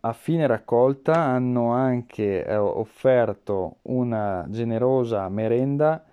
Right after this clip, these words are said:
e una bibita dissetante a tutti i volontari che sono intervenuti a dare una mano.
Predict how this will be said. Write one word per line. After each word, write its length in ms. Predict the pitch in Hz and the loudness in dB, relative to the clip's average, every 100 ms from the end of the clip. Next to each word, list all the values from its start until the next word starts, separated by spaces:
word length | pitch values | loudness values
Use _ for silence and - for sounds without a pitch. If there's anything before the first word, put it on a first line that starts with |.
| _ _ _ _ _ | _ _ _ _ _
e 280 | 127 131 117 | -2 0 2
una 440 | 127 123 117 110 | 0 2 0 0
bibita 420 | 113 139 123 113 | -2 -2 -2 -2
dissetante 760 | 110 110 - - 120 135 139 151 | -2 -2 -6 -4 -2 -2 0 0
a 60 | 135 | 0
tutti 300 | - 135 120 | -2 -4 -2
i 40 | |
volontari 640 | 120 113 110 113 107 117 120 | -2 -2 -2 0 2 0 -2
che 180 | 110 | -4
sono 420 | 104 - 113 113 113 | -6 -6 -4 -2 -4
intervenuti 960 | 110 113 107 107 104 104 - 113 110 - _ _ _ _ _ - | -4 -4 -2 -4 -4 -6 -4 -4 -4 -8 _ _ _ _ _ -12
a 140 | - 113 | -8 -2
dare 240 | 104 101 | 0 0
una 160 | 101 98 | -2 -4
mano. 400 | 92 87 82 | -6 -8 -10